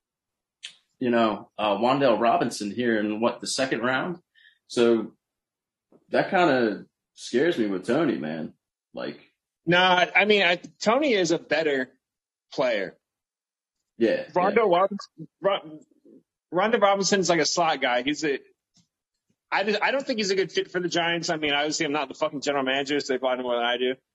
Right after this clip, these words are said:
Speaker 2: Um, but that's why I decided to go elsewhere. And, and I would have picked Robinson next pick if you didn't. But, uh, yeah, I just don't see where he fits in with the team, to be honest with you. But, um, they probably know something that I don't.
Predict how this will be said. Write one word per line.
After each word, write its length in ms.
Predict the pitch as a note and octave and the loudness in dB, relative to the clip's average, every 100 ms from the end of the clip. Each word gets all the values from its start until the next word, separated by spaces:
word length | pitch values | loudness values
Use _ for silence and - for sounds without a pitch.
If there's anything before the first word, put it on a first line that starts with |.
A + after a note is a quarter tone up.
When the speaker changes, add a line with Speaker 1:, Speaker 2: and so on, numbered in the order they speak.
| _ - | _ -4
Speaker 2:
Um, 280 | A#2 A2+ | -2 -2
but 260 | A2+ A2+ - _ _ | -2 -4 -4 _ _
that's 200 | C3+ D#3 | -2 0
why 260 | F3 E3 D3 | 0 2 0
I 260 | C#3 C3 B2+ | 0 -2 -2
decided 460 | B2 - C#3 C3+ | -4 -2 0 0
to 80 | A#2+ | -2
go 160 | A2 A#2+ | -2 -2
elsewhere. 560 | A2+ C3 D#3 D3 D3+ - - | 0 -2 -2 -2 -2 -6 -8
And, 200 | C#3 C3 - _ _ _ _ | -8 -8 -14 _ _ _ _
and 100 | C3+ | -4
I 60 | C3 | 0
would 160 | C#3 E3+ | 0 -2
have 120 | E3 | -2
picked 280 | E3+ D3 - | -4 -4 -4
Robinson 420 | C#3 C#3+ C#3 C#3 | -2 -2 -4 -4
next 240 | C3 C#3+ - | -4 -4 -4
pick 160 | D#3+ D#3 | -4 -4
if 120 | - | -2
you 140 | C3+ | -2
didn't. 360 | C3 C3+ D3+ E3 _ _ - | 0 0 0 -2 _ _ -2
But, 220 | B2+ A#2+ | 0 2
uh, 240 | A#2 A#2+ - _ - | 2 0 -4 _ -8
yeah, 200 | D3 F3+ | -2 0
I 40 | F3 | 0
just 140 | F#3+ | 0
don't 140 | G#3+ | -2
see 160 | F#3+ G3+ | -2 -2
where 120 | G3 | 0
he 60 | F3 | -2
fits 280 | F3 E3 E3+ | -2 -4 -4
in 100 | E3 | -4
with 100 | C3 | -6
the 60 | |
team, 320 | - D3 C3+ A2 | -8 -6 -6 -8
to 100 | A#2 | -4
be 140 | A#2 | -2
honest 240 | B2+ B2 A#2 | 0 -2 -2
with 80 | |
you. 120 | A2 G2+ | -4 -4
But, 200 | G#2+ G2+ _ _ _ _ | -6 -8 _ _ _ _
um, 340 | G#2+ G#2+ G2+ G#2+ _ _ _ _ _ - | -2 -2 -2 -12 _ _ _ _ _ -2
they 140 | C3 | 0
probably 320 | B2 D3+ D3 D3 | 4 6 6 6
know 60 | |
something 260 | C3+ C#3 C3 | 4 4 4
that 80 | A#2 | 6
I 80 | A#2+ | 4
don't. 220 | A2+ | 2